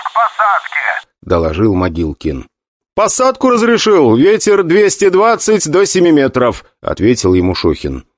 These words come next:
Speaker 2: «На высоте десять-пятнадцать уменьши шаг на полтора-два с половиной градуса», — передал я подсказку Могилкину.
Speaker 1: «Понял».
Speaker 2: В голосе Могилкина еще была нервозность. Ему немного осталось, чтобы посадить Ми-восьмой.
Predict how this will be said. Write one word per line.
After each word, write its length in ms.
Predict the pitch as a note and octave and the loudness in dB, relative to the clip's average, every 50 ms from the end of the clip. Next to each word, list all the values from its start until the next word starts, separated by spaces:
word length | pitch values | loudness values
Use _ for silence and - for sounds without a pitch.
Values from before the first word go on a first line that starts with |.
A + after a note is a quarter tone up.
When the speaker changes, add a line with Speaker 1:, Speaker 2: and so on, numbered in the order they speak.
| _ _ _ _ _ _ _ _ _ _ _ - | _ _ _ _ _ _ _ _ _ _ _ -8
Speaker 2:
«На 120 | - E2 F2+ | -4 -2 0
высоте 540 | G#2+ A2+ - - B2 A#2 - C3+ C3+ C3 | 0 0 0 0 0 0 2 2 2 2
десять-пятнадцать 1040 | G#2 G2 A#2+ C3+ - - A2+ - - - - - - - C#3+ D3 - - G#2 - - | 2 0 0 0 0 0 -2 -2 -4 -6 -6 -6 -4 -4 -4 -2 0 -2 -2 0 0
уменьши 380 | F#2+ G#2 B2 D3 C#3+ - - C3 | 0 2 2 0 0 0 0 -2
шаг 300 | - - B2+ B2 - - | 0 0 -2 -2 -2 -2
на 120 | A#2 G#2 | -4 -2
полтора-два 600 | - - G#2+ G2+ - A2 A2+ B2 B2 A2 G#2+ A2+ | -2 -2 -2 -2 0 0 0 0 2 2 0 0
с 80 | A2 - | 0 0
половиной 400 | - A2 G#2+ G#2 A2 A2+ G#2+ G2 | 0 0 2 2 2 2 2 0
градуса», — 560 | F#2+ G#2+ A2 G#2 F#2+ F#2 - - C#2+ C2 - _ _ _ _ _ | 0 2 2 2 0 0 -2 -2 -6 -6 -8 _ _ _ _ _
передал 420 | - E2 D#2+ D#2+ E2 F#2 G2 F#2+ F#2+ | -6 -4 -4 -2 0 0 2 2 2
я 80 | F2+ | 0
подсказку 480 | - F#2 F2 - - F#2+ E2 - - F2 | 0 -4 -6 -4 -4 -4 -4 -4 -6 -6
Могилкину. 640 | E2+ F2 E2+ E2 E2+ D#2 - - D2+ D2+ C2+ B1 - _ _ _ _ _ _ _ _ _ _ _ | -6 -4 -2 -2 -4 -4 -4 -6 -8 -8 -8 -12 -16 _ _ _ _ _ _ _ _ _ _ _
Speaker 1:
«Понял». 840 | - - E3 G3+ G#3+ G#3+ G#3+ G#3+ G#3 G3 G3 G3 F#3 E3+ D3 B2 G2 - - - - - _ _ _ _ _ _ _ _ _ _ | -6 -2 0 2 4 4 4 2 2 0 0 0 0 0 0 -2 -2 -4 -8 -12 -20 -20 _ _ _ _ _ _ _ _ _ _
Speaker 2:
В 100 | - D2+ | -12 -8
голосе 400 | D2+ E2+ G2+ B2 C3 B2+ - - | -4 0 0 2 2 0 -2 -2
Могилкина 560 | C3 B2+ C3 A2 A#2 B2 B2 A#2 - B2 B2 | -2 -2 -2 0 0 -2 -2 0 -2 -2 0
еще 360 | A#2 A2+ A#2 A2 - - A2 G#2+ | 0 0 -2 -2 -2 -2 -2 0
была 220 | F#2+ F#2+ G2 G2+ | 2 2 2 2
нервозность. 920 | G2 F#2+ F2 E2 D#2 D2+ D#2 C#2+ D2 D#2 D2+ C#2+ - - - - - - - - | 0 0 -2 -2 -4 -4 -4 -6 -6 -10 -10 -10 -10 -12 -12 -12 -14 -14 -14 -12
Ему 300 | - E2+ G2 F#2 F2+ F#2 | -8 -6 -4 -4 -2 -2
немного 560 | F2+ F#2 F#2 G2 G2+ G2+ G2+ F#2 D#2+ D#2 D2+ | -2 -2 -2 -2 -2 -2 -2 -2 -2 -2 -4
осталось, 420 | D2 - - - F#2+ F#2 F2 D#2 | -4 -4 -4 -2 -2 0 -2 -4
чтобы 320 | - - - G2+ E2+ E2+ D#2+ | -6 -6 -6 -4 -4 -4 -4
посадить 560 | - - - - F2 D#2 E2 F2 D#2+ - - | -6 -6 -6 -6 -6 -6 -6 -6 -6 -6 -4
Ми-восьмой. 680 | F2 E2+ D#2 D#2 D2+ - - D2 D2 C#2 B1+ - - | -4 -4 -2 -4 -4 -6 -6 -8 -8 -8 -10 -12 -16